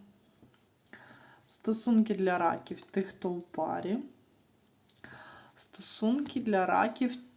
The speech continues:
ті, хто не у парі, фінанси у січні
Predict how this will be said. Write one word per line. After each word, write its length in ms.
ті, 300
хто 460
не 360
у 140
парі, 640
фінанси 880
у 80
січні 640